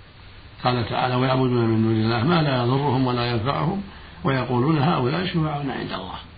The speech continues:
ويقول سبحانه: "والذين اتخذوا من دونه أولياء ما نعبدهم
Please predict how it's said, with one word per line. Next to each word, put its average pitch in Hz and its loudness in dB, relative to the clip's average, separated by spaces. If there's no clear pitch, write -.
ويقول 127 -2
سبحانه: 127 0
"والذين 123 4
اتخذوا 123 2
من 123 4
دونه 127 2
أولياء 139 2
ما 151 6
نعبدهم 143 2